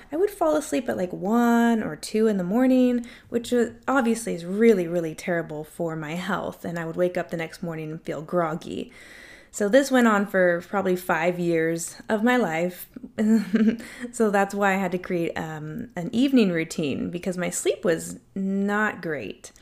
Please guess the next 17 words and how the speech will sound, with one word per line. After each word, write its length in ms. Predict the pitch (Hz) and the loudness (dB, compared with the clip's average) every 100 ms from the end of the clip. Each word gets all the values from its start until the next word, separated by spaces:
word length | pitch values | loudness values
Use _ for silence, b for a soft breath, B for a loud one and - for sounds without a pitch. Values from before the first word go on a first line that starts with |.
| B B B B | B B B B
So 180 | - | 0
now 720 | 226 247 403 302 240 240 240 233 | 4 4 2 2 4 4 0 -4
my 180 | 208 | -4
regular 520 | 202 208 233 262 262 254 | -2 0 2 4 4 0
sleep 320 | - 208 - | -2 -4 -4
time 280 | 202 185 185 | -4 -4 -4
is 220 | 180 175 | -6 -6
between 420 | 190 185 185 180 | -10 -6 -6 -6
ten 540 | - - 220 240 240 233 | -6 -4 2 2 0 -2
and 220 | 226 220 | 0 2
midnight, 540 | 185 170 170 160 175 - b b - | 0 -2 -6 -6 -8 -12 b b -2
ideally 640 | 220 202 247 302 302 294 | -2 2 2 2 0 -2
between 640 | 262 233 - 226 220 208 202 | -2 -4 -2 -2 0 -2 -4
ten 520 | - 220 202 202 196 185 | -6 -4 -2 -4 -6 -8
and 260 | 175 170 | -10 -8
eleven, 840 | 160 156 156 170 190 156 - - 185 - | -10 -10 -6 -6 -6 -8 -10 -12 -14 -12
actually. 800 | 165 156 - - - - - | -14 -12 -10 -8 -8 -10 -10